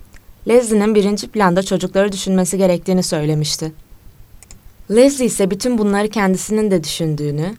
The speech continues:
ama sonuçta Shurston'ın onların babası olduğunu ve bu gerçeği değiştiremeyeceğini söylemişti.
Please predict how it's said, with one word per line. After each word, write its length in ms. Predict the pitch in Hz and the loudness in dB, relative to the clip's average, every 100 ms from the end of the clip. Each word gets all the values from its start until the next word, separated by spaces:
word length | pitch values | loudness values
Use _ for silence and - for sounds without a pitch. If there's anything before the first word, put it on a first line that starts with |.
| - - - | -16 -8 0
ama 180 | 214 | 2
sonuçta 400 | 220 233 220 - | 2 0 0 -2
Shurston'ın 580 | 240 247 240 233 220 190 | -2 -2 -2 -2 -2 0
onların 420 | 196 185 180 202 | 2 2 2 2
babası 360 | 190 170 185 202 | 0 0 0 2
olduğunu 580 | 185 160 151 151 165 202 - - | 2 0 -2 -2 -4 -6 -10 -2
ve 120 | 220 | -2
bu 80 | 226 | 2
gerçeği 440 | 226 196 196 220 | 4 4 2 2
değiştiremeyeceğini 840 | 190 196 196 208 202 180 156 160 156 | 2 0 -2 -2 0 0 0 0 -2
söylemişti. 720 | - 160 151 151 151 - 160 | -2 -2 -2 -4 -6 -8 -10